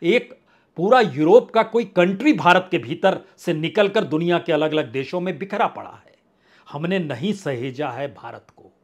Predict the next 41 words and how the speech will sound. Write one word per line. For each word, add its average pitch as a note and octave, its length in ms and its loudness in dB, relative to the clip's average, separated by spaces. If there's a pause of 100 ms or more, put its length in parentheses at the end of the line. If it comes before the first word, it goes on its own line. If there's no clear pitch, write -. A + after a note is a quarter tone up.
(380)
हम G#3 320 -2
इंडिया G3 360 4
को F3+ 200 0
भी G3 160 -4
सहेज F#3+ 440 -4
पाने C#3+ 340 -10
में F3 140 -8
फेल G#3 400 -2
हो - 280 -14
गए। - 180 -20 (540)
और G#3 120 6
शायद F#3 560 2
यही D#3 240 4
वो A#3+ 160 8
वजह D#3+ 280 4 (140)
है A2 160 -14 (220)
जो F3 140 2
दो A3 300 8
हज़ार E3 480 4 (120)
चौबीस D#3+ 420 0
की E3 140 -4
टिक - 360 -6
टिक - 220 -14
कर C3+ 100 -6
रही - 260 -16
है, - 280 -20 (600)
क्योंकि A3 260 6
आर्थिक G#3+ 500 8
और A#3 80 8
सामाजिक F#3 640 2
परिस्थितियों F#3+ 580 0
के G3+ 160 0
भीतर E3+ 400 -2
जब D#3+ 220 4
आप E3+ 360 2
और G3+ 180 8
जाइएगा, E3+ 500 4
तो F3+ 140 -6
यह C3+ 240 -4
भी G#3 120 -4
समझिए C#3+ 560 -8